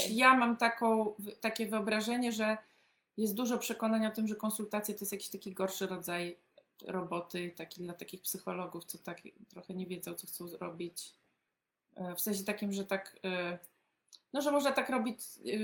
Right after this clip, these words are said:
Speaker 2: wiesz, że nie za wiele
Speaker 1: Okej, że
Speaker 2: jakoś mam
Speaker 1: konsultacja
Speaker 2: pomysły, co
Speaker 1: to jest
Speaker 2: robić, to będę robić konsultacje. A, e, dla mnie konsultacje to jest naprawdę wysokiej rangą i specjalistyczna kompetencja,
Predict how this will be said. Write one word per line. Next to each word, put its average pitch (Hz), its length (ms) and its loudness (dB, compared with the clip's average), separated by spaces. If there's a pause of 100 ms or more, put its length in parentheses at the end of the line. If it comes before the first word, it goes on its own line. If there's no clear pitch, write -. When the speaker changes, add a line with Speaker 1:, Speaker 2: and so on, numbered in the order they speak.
(260)
Speaker 2:
wiesz, 190 280 4
że 196 100 0 (300)
nie 220 280 4
za 220 200 6
wiele 208 680 6
Speaker 1:
Okej, 254 420 10
że 214 60 12
Speaker 2:
jakoś 233 140 8
mam 285 100 12
Speaker 1:
konsultacja 220 360 12
Speaker 2:
pomysły, 302 300 12
co - 60 8
Speaker 1:
to 294 40 12
jest 226 120 12
Speaker 2:
robić, 330 240 12
to 294 120 12
będę 285 200 8
robić 254 240 6
konsultacje. 240 1080 6 (680)
A, 226 400 12
e, 214 160 0
dla 233 240 10
mnie 285 180 6
konsultacje 254 680 4
to 226 160 4
jest 240 520 2
naprawdę 226 800 8
wysokiej 233 540 6
rangą 214 720 8
i 208 140 2
specjalistyczna 208 1080 4
kompetencja, 196 1160 4